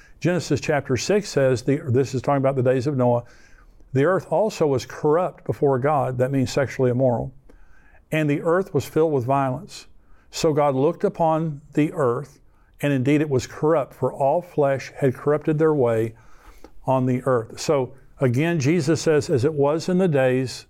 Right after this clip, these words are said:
of Noah." Well, the world right now is filled with immorality and violence. I mean, just, you, you don't even have to make that point.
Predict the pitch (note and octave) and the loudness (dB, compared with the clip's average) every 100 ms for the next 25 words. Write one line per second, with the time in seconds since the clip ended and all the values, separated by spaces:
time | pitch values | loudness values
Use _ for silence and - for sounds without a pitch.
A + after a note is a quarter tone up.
0 | A#3 C3 C3 D3 B2+ C3+ C3+ C3+ D3 B2 | -2 -2 0 0 2 2 0 -2 -4 0
1 | B2+ C#3 C3 C3 C#3 C3+ B2 - C#3 B2+ | 2 2 2 -2 -2 -2 -2 -2 -2 0
2 | B2 C#3 B2+ B2 B2 A#2+ A#2 A#2 D3+ C#3 | -2 -2 -2 -2 -2 -4 -4 -4 -4 -6
3 | - - - C3 A#2 B2+ G#2+ C#3+ A#2 B2 | -14 -20 -12 -8 -4 -2 -2 -6 -8 -8
4 | F#3 C#3 E3+ D3 - C3+ - - G3 E3 | -2 0 0 -2 0 -2 -2 -4 -2 -2